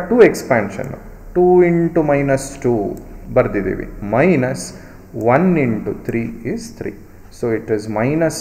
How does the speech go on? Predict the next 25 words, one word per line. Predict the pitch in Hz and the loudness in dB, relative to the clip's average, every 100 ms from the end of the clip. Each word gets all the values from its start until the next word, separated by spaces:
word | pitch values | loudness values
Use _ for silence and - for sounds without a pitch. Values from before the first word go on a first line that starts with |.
| - - | -12 2
four, | 156 247 330 - - 113 | 4 6 2 -8 -8 -2
minus | 117 117 110 - - | 0 0 -2 -8 -6
three, | 113 113 120 - 131 | -4 -4 -6 -6 -2
finally | 120 110 - 180 | -2 -2 -2 -2
it | 113 - | -2 -2
is | 415 - - 110 | -2 -4 -12 -4
minus | 110 214 - 302 - - - - - | -2 -2 -6 -6 -12 -18 -18 -16 -8
seven. | 101 - 107 104 - - - - - | -6 -4 -4 -4 -10 -14 -20 -20 -12
So | - 113 | -6 -4
ನಮಗೆ | 110 110 110 | 0 0 2
ಡೆಲ್ಟಾ | 113 120 131 123 | 2 4 4 4
ವ್ಯಾಲ್ಯೂ | 123 120 120 117 | 4 4 2 2
ಮೈನಸ್ | 120 139 135 131 | 2 2 0 2
ಲೆವೆನ್ | 131 135 131 | 4 4 4
ಬಂತು. | 131 131 156 165 - - - - | 2 0 -2 -4 -10 -20 -20 -4
So | 120 139 208 - - 117 | 2 4 2 -2 -12 -2
this | 123 123 135 | -2 2 0
is | 117 117 | 2 0
not | 113 139 139 139 | 4 4 2 -2
equal | 131 - 127 127 | -2 0 2 2
to | 139 123 | 0 0
zero. | 120 120 120 139 135 113 | 0 4 6 8 8 6
ಇದನ್ನ | 113 123 143 226 262 - - | 0 0 2 2 0 -8 0
ಕನ್ಫರ್ಮ್ | 135 139 156 151 | 0 2 0 2
ಮಾಡ್ಕೋಬೇಕು | 143 139 147 139 - | 0 2 2 2 2